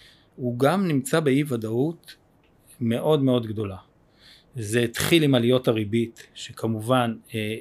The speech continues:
הקשו מאוד, אה, על יזמות, אה,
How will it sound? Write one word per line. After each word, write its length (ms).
הקשו 340
מאוד, 420
אה, 480
על 240
יזמות, 760
אה, 360